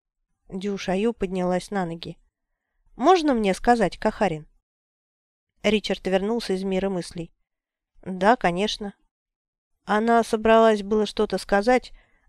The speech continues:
но так и застыла с открытым ртом. На её лице появилось озадаченное выражение.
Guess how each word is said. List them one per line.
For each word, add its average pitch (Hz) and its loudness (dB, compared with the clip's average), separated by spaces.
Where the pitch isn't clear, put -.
но 254 4
так 240 4
и 226 6
застыла 262 2
с 247 -2
открытым 214 -2
ртом. 185 -2
На 214 0
её 208 4
лице 196 4
появилось 196 0
озадаченное 196 -2
выражение. 202 -2